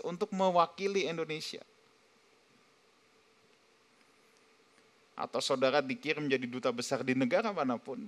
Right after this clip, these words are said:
kalau saudara tidak diberikan status oleh negara sebagai duta besar, maka saudara tidak punya tanggung jawab untuk mewakili negara saudara. Mau saudara bikin hal yang memalukan pun,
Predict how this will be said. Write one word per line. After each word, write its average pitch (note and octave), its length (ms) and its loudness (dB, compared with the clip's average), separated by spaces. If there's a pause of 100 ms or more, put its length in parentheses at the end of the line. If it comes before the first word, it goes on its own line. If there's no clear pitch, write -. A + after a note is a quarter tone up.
kalau E3+ 240 2
saudara A3 400 4
tidak D#3+ 320 2
diberikan C#3 400 0
status - 560 2
oleh D#3+ 160 2
negara D#3 480 2
sebagai C3+ 320 2
duta B2 240 0
besar, B2+ 320 -4 (1300)
maka G#3 240 2
saudara G3+ 320 6
tidak F#3 320 4
punya F#3 160 2
tanggung F3+ 480 0
jawab G#3 480 4
untuk D#3 320 -2
mewakili D3+ 720 -2 (160)
negara B2 320 0
saudara. A2+ 400 -6 (1300)
Mau F#3+ 160 4
saudara G#3+ 320 8
bikin G3+ 320 4
hal F3 160 10
yang F3 160 8
memalukan F#3 640 4
pun, D3 340 -4